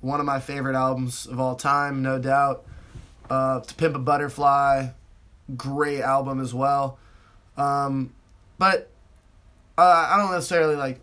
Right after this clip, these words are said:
love his music, but I, I respect what he does, and I respect him as an artist. He can come in, he can change up his voice, he can spit on any beat.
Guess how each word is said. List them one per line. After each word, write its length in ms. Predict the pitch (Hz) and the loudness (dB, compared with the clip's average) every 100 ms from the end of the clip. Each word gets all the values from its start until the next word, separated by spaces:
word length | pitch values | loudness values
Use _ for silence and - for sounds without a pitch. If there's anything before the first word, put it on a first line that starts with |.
| _ | _
love 280 | 135 147 156 | -4 -2 -2
his 100 | 170 | -2
music, 280 | 190 180 160 | -6 -6 0
but 100 | 151 | 2
I, 140 | 160 - | 2 2
I 100 | 165 | 2
respect 560 | 156 147 - 170 160 | 0 -4 -2 0 0
what 180 | 151 156 | 0 -2
he 100 | 143 | -2
does, 520 | 143 147 143 139 127 - - - 143 | -2 -2 -2 -4 -8 -12 -20 -16 -2
and 100 | 156 | 0
I 60 | |
respect 560 | 156 143 - 156 156 156 | 0 -2 -4 -2 -2 -2
him 160 | 156 | -2
as 100 | 151 | -2
an 80 | 143 | 0
artist. 480 | 139 143 143 143 - - - - | 0 0 -4 -6 -8 -16 -20 -14
He 140 | 147 | -8
can 140 | 151 | -6
come 240 | 131 156 156 | 0 0 2
in, 160 | 156 | 0
he 60 | 151 | 0
can 160 | 139 131 | -4 -4
change 280 | 160 156 | -2 0
up 140 | 147 127 | -2 -4
his 120 | 127 | -6
voice, 440 | 110 156 151 151 | 2 2 2 0
he 100 | 147 | -6
can 140 | 135 135 | -8 -8
spit 260 | - 156 | -4 -2
on 160 | 151 143 | 0 -2
any 220 | 143 139 | -4 -6
beat. 480 | 127 139 147 147 - | -4 -4 -2 -4 -8